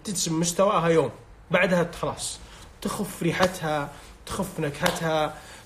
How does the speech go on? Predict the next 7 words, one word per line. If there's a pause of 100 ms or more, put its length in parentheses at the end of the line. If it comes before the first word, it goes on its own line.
تخف
ريحتها،
خلاص
انتهت. (1300)
مثل
البهارات
الآن.